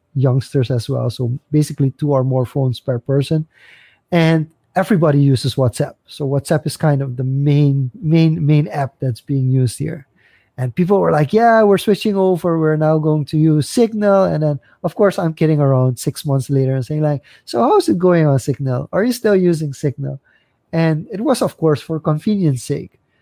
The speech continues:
But there is, of course, the issue with, with data and how much data is being given. Now, from a marketing perspective, I, of course, love the data,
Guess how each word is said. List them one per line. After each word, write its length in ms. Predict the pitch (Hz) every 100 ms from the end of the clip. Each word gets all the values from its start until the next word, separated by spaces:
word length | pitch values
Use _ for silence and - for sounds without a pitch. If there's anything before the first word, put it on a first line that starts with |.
| _ -
But 420 | 151 160 160 147 147
there 220 | 170 180
is, 260 | 233 262
of 200 | 165 -
course, 440 | - 139 131 135 -
the 220 | 151 143
issue 220 | 123 151
with, 280 | 135 135 123 -
with 260 | 143 127 113
data 520 | 135 131 127 120 131 _ _ _ _
and 200 | 135 131
how 200 | 107 160
much 280 | 180 143 -
data 520 | 147 135 131 123 127 _ _ _ _
is 160 | 127 127
being 340 | 135 135 123
given. 420 | 151 139 123 117 -
Now, 220 | 143 143
from 240 | 143 160 147
a 60 |
marketing 500 | 143 180 240 294 202
perspective, 640 | 156 139 - 120 - 135 -
I, 140 | 143 147
of 180 | 123
course, 360 | - 127 120 -
love 280 | 131 151 180
the 100 | 160
data, 420 | 131 127 123 117